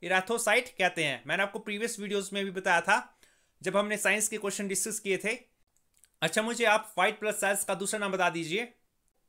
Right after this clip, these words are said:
तो व्हाइट ब्लड सेल्स को ल्यूकोसाइट्स कहा जाता है और आरबीसी को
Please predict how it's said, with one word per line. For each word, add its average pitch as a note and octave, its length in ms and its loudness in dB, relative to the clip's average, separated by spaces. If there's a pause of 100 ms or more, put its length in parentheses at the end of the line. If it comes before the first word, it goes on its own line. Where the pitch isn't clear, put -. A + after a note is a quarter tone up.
(180)
तो D3 60 -12
व्हाइट G3 260 2
ब्लड G#3 160 -2
सेल्स G3+ 300 0
को C4 400 -4
ल्यूकोसाइट्स G#3+ 640 0
कहा F3 220 4
जाता D#3+ 240 2
है A#2+ 240 -2
और D3 80 -6
आरबीसी F3 460 0
को A3+ 380 -4